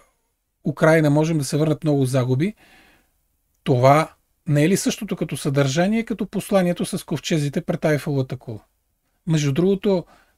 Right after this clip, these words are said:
а, френските военни, когато загинат, а, а, официални френски военни,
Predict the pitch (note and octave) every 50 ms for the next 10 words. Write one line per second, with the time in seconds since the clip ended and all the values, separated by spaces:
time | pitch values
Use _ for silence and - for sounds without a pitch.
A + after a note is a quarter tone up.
0 | _ _ _ - D#3 C#3+ C#3 C3+ C3 - - - E3+ E3 F3 - - F#3+ - F#3
1 | D#3 C#3 C#3+ D3 D#3 F3 E3+ D3+ - - C#3 D#3+ D#3+ - F3+ D3+ C#3 C3+ B2+ B2+
2 | D#3 E3+ E3 D3 C3 _ - - - C3+ B2 A#2+ A#2+ A2+ G#2+ G#2 _ _ _ _
3 | _ _ _ _ _ _ _ _ _ _ _ _ _ _ _ _ _ _ _ _
4 | _ - D3 C3+ C3 B2 A#2 - - _ _ _ _ _ - F3+ - - D#3+ -
5 | - - E3 E3 F3+ G3 F3 C#3 - C3 C#3 C3 B2+ - - - B2+ A#2 B2+ B2
6 | A#2+ A#2 A2 G#2 G#2+ G#2 G#2